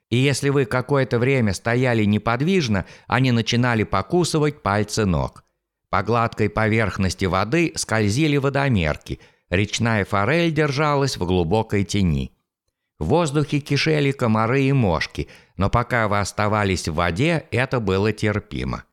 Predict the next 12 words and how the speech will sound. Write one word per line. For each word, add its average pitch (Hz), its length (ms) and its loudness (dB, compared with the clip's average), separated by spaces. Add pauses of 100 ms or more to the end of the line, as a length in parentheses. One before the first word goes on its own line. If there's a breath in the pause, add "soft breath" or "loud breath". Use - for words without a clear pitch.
(1000)
«Кто 160 280 0
последний, 160 760 0
тот 165 380 -2
дурак!» 120 640 0 (300)
крикнул 113 420 0
Сэмми, 156 500 0 (180 loud breath)
стаскивая 117 640 0
футболку 147 640 0
с - 60 -4
изображением 113 840 0
звездного 123 580 0
неба, 85 480 0